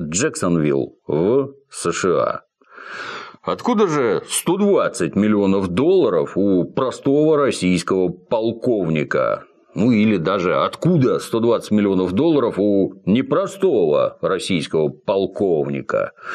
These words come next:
Ведь Дмитрий Захарченко нес службу в Главном управлении экономической безопасности и противодействия коррупции, то есть сражался со взяточничеством на самом переднем краю.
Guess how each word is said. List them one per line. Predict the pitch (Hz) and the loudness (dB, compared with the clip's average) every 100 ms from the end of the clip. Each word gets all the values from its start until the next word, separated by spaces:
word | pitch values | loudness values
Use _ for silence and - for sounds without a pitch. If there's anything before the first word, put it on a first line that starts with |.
| - - - - - | -10 -10 -14 -16 -4
Ведь | 95 123 - - | -2 -2 -6 -6
Дмитрий | 85 113 135 113 | 0 0 0 0
Захарченко | 104 110 - 175 185 117 - 73 - | 0 0 -2 -4 -2 -2 -2 -6 -4
нес | 85 107 131 | 0 2 0
службу | - - 113 185 147 95 64 - _ | -2 0 2 2 2 0 -2 -8 _
в | 76 73 | -8 -4
Главном | 76 92 104 165 165 151 151 151 | 0 2 2 2 2 2 2 0
управлении | 135 110 113 113 104 117 135 131 127 - 117 | -2 -2 0 2 2 2 4 4 2 0 -4
экономической | 110 107 101 98 104 123 - 110 - 92 | -2 -2 0 4 4 4 0 -2 0 -2
безопасности | 76 76 95 87 85 - 165 - 113 95 - 87 | 0 0 0 0 -2 -2 -2 -2 0 0 0 0
и | 80 | 0
противодействия | - 95 85 98 92 92 95 120 110 - 117 113 | -2 -4 -2 2 2 0 0 2 0 0 0 0
коррупции, | - 135 131 147 165 156 107 - 87 76 65 | -2 0 2 2 2 2 0 -4 -2 0 0
то | - 160 | -2 0
есть | 143 - | 0 -4
сражался | - - 104 107 98 104 147 139 127 | -10 -6 -2 -2 -2 -2 0 -2 -2
со | 113 101 | -2 -2
взяточничеством | 85 78 78 147 156 120 - 101 87 - 95 80 | -2 -4 -2 -2 0 -4 0 0 0 -2 -2 0
на | 80 85 | 0 -2
самом | - - 131 131 127 104 | -4 -2 0 0 -2 0
переднем | 104 87 85 80 80 | 0 2 0 0 -2
краю. | 76 82 87 82 73 62 | -2 -2 0 0 0 -2